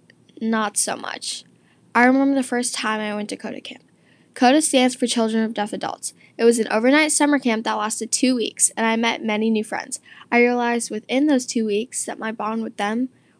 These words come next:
was stronger than any of my friends that I had back home. I had something in common with all these kids here that my friends at home didn't. We all had deaf parents. I could relate to everything they were saying, and as codas,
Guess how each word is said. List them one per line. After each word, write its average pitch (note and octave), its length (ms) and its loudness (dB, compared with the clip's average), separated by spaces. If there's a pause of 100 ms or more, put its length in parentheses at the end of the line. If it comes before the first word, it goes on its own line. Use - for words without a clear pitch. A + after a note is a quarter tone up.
was A#3 120 0
stronger G#3+ 400 -4
than A3+ 320 -4
any A#3 320 0
of A3+ 100 0
my G#3+ 140 0
friends A3 300 -6
that G#3+ 100 -4
I G#3 60 -2
had G#3+ 260 -6
back - 220 -10
home. - 260 -6 (920)
I G#3+ 120 -2
had B3+ 160 2
something C#4 300 4
in C#4 140 8
common A3+ 400 2
with B3 100 -2
all B3 160 0
these B3+ 200 0
kids C4 280 0
here C#4 340 4 (280)
that A#3+ 120 0
my A#3+ 120 4
friends A#3 300 2
at B3 100 0
home A#3 240 6
didn't. A3 440 -2 (1300)
We A#3 200 4
all A3+ 220 0
had G#3+ 180 0
deaf - 260 -4
parents. - 540 -6 (480)
I A3+ 80 2
could C4+ 160 2
relate C4+ 360 4
to - 220 -2
everything A3 380 0
they G#3 120 2
were A3+ 120 -4
saying, A3 320 -2 (240)
and A3+ 160 2
as A#3 120 4
codas, A#3+ 460 2